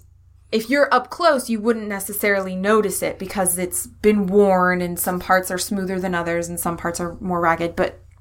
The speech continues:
from this distance, she can notice this cavern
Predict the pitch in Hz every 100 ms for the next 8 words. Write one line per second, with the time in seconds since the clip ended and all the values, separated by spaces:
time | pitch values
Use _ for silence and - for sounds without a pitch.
0 | _ _ - 240 233 220 214 - 214 202
1 | 180 165 - - - 196 202 185 226 220
2 | 175 175 - - - - - - - -
3 | - 185 180 247 240 - 214 202 196 185
4 | 175 175